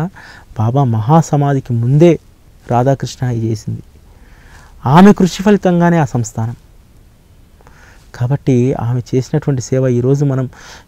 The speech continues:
షిరిడీలో అనుభవిస్తున్నటువంటి ఆ సంస్థానం, అందులో మనం చేస్తున్నటువంటి హారతులు, ఇవన్నీ కూడా రాధాకృష్ణ అయి చలవే అని చెప్పాలి మనం. ఆవిడ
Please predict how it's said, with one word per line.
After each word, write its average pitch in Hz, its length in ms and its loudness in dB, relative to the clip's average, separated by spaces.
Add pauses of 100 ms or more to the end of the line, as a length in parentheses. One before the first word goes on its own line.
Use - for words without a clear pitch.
షిరిడీలో 147 460 2
అనుభవిస్తున్నటువంటి 131 760 -2
ఆ - 100 -6
సంస్థానం, 123 440 -4 (1160)
అందులో 135 240 4 (100)
మనం 131 140 0 (440)
చేస్తున్నటువంటి 127 680 -2
హారతులు, 123 440 -2 (720)
ఇవన్నీ 139 440 4 (120)
కూడా 160 240 2
రాధాకృష్ణ 127 480 -4 (120)
అయి 113 100 -4 (520)
చలవే 120 340 0
అని 113 120 -4
చెప్పాలి 107 300 -6
మనం. 110 120 -8 (1160)
ఆవిడ 127 220 2